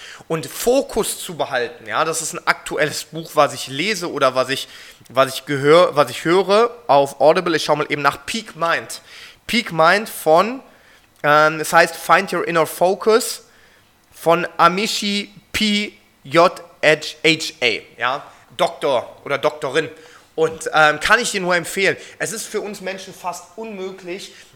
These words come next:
sich dauerhaft auf etwas zu fokussieren und konzen-, konzentrieren, ohne mit den Gedanken abzuschweifen. Wahrscheinlich auch schon in diesem Podcast wirst du mit den Gedanken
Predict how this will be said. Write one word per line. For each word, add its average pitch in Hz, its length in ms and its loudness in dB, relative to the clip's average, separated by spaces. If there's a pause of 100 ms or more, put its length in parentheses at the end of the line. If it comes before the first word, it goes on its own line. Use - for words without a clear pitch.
(100)
sich 165 420 -4 (160)
dauerhaft 180 540 0
auf 143 140 -8
etwas 160 420 -4
zu 156 180 -10
fokussieren 185 800 -4
und 151 100 -12
konzen-, 180 580 -6
konzentrieren, 160 600 -4 (300)
ohne 196 240 0
mit 180 160 -6
den 160 80 -8
Gedanken 147 320 -2
abzuschweifen. 113 580 -8
Wahrscheinlich 180 400 -4
auch 180 80 -4
schon 175 180 -12
in 156 140 -12
diesem 233 300 -12
Podcast 160 640 -6 (320)
wirst 196 400 0
du 196 60 -8
mit 180 160 -8
den 170 100 -8
Gedanken 170 500 -4